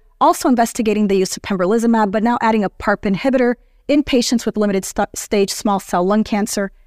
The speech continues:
after concurrent chemoradiation. And there are many other novel approaches and combinations that are under investigation beyond P D one, P D L one inhibitors and parp inhibitors. Here's another study,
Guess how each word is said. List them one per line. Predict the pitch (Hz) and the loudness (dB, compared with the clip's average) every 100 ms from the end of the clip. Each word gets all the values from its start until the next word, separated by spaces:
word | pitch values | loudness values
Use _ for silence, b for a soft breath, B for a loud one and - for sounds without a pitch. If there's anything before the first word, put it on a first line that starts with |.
| - - | -10 -2
after | 240 226 - 196 196 _ | -2 0 -2 -2 -2 _
concurrent | - 202 - 190 - | -2 -2 0 -2 -2
chemoradiation. | - 185 180 175 175 208 - 185 180 _ - - - | -2 0 0 0 0 -2 -2 -4 -6 _ -20 -12 0
And | 262 | 2
there | 269 | 4
are | |
many | 277 359 277 | 4 4 2
other | 269 | 2
novel | 233 214 208 | 2 2 2
approaches | - - 254 - 233 | -2 -2 -2 0 0
and | 202 | 0
combinations | - 196 196 208 - 202 | 0 0 2 0 0 -2
that | 185 | 0
are | 170 | 0
under | 202 220 | 0 0
investigation | 196 180 - 196 269 311 269 - 208 196 _ _ 196 | 0 -2 -4 -4 0 0 0 -2 -2 -4 _ _ -2
beyond | 247 - 262 285 240 214 226 - _ - | -2 0 2 2 2 2 0 -4 _ -2
P | 247 | 0
D | 233 | 2
one, | 202 196 196 | 2 0 0
P | 220 | 2
D | 196 | 2
L | 175 | 2
one | 175 | 2
inhibitors | 170 180 247 240 233 247 - | 0 -2 0 2 2 0 -2
and | 202 | -2
parp | - 180 | -2 -4
inhibitors. | 160 160 208 202 165 - - - - - _ - - - - - - - - | -4 -2 -2 -2 -6 -10 -16 -20 -20 -20 _ -20 -20 -20 -20 -20 -20 -20 -14
Here's | - 285 240 | -2 0 2
another | 220 233 285 | 2 2 0
study, | - 262 269 277 | 0 0 2 0